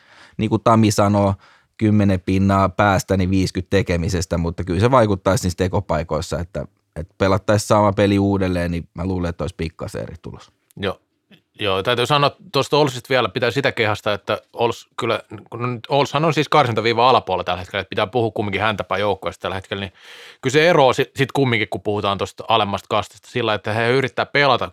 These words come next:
Speaker 2: aika, aika kunnianhimoisesti pallon kanssa, ja pelasikin Klassikkiin vastaan tosi hyvin niinku pitkään, niinku, ö, pit-, pitkään niinku hyvää pallollista peliä, sillä pärjäsi, ja se on ehkä niinku se tie, mi-, miten tuolta alempaa noustaan sitten ylemmäs. Ka-, kaikki joukkueet ei ole tätä,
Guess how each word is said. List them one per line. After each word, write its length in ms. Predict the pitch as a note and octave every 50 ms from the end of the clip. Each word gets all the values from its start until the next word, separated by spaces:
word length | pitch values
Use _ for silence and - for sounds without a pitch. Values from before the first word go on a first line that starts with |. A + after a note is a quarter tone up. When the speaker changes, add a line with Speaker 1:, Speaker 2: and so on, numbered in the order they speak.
| - -
Speaker 2:
aika, 180 | - A#2 - - _ - -
aika 180 | C3 B2 A#2+ A#2+
kunnianhimoisesti 600 | - C#3+ C#3+ B2+ A2+ G#2 G#2 G#2 G2+ - A#2 _
pallon 280 | - D#3 D#3+ B2+ A2+ G2+
kanssa, 160 | F#2 F#2 -
ja 60 | G#2 -
pelasikin 440 | D3+ E3+ F#3 F3 C#3+ - G#2+ F#2 -
Klassikkiin 440 | - G#2+ G#2 - - - - G2 F2
vastaan 240 | F#2+ - - G2 F#2
tosi 200 | A2+ A#2+ A#2+ A#2+
hyvin 360 | B2 C3+ D#3 C3+ A#2 G2 F2
niinku 180 | F#2 F2+ F2+ -
pitkään, 420 | - A2 A2 - - - F2 E2
niinku, 260 | F2 E2+ E2+ E2 _ _ - - - - - - - - - - - _ _ -
ö, 280 | A2 G#2+ G2 D2 - - _ _ _ _ _ _ _ - _
pit-, 240 | - C3 B2+ - - -
pitkään 320 | D#3 D3+ - - C3 B2+
niinku 120 | C3 C3
hyvää 200 | D3+ E3 E3 D3+
pallollista 500 | - - G#3 G#3 E3 C3+ A#2 A2 - -
peliä, 280 | - - A#2+ A#2 A#2 A2
sillä 220 | - D3 C3 B2
pärjäsi, 440 | - - C3 B2 A#2+ A#2 G#2+ - -
ja 240 | A#2 A2+ G#2 - _
se 180 | _ - D3 C3+
on 220 | C3+ C#3 C#3+ C#3+ C3+ -
ehkä 200 | C#3+ C3+ - D3
niinku 260 | C#3 C3+ C3 _ _ _ _ - - - _ - -
se 140 | - - C3+
tie, 340 | - - D3 D3 C#3+ C3 B2
mi-, 180 | A2 A2+ A2 G2
miten 220 | G#2+ F#2 A#2 G#2+
tuolta 320 | G#2+ A2+ G#2+ G2+ A2+ A2 A#2
alempaa 480 | A#2 G#2+ G2+ F#2 - F#2+ F2+ - _ _ _ - -
noustaan 380 | A#2 A#2+ A#2+ A#2 - G#2+ F#2+
sitten 240 | G2 G#2+ - - A#2
ylemmäs. 420 | C3 D#3 D3+ C3 A2 G#2 G2 - - - _ _ _ _ _ _ _
Ka-, 160 | - B2 B2 A#2
kaikki 260 | - D3 B2+ - B2
joukkueet 300 | G#2 - - G#2+ F#2+ -
ei 80 | G#2
ole 80 | G2 F2+
tätä, 260 | - A2 F#2+ G#2+ -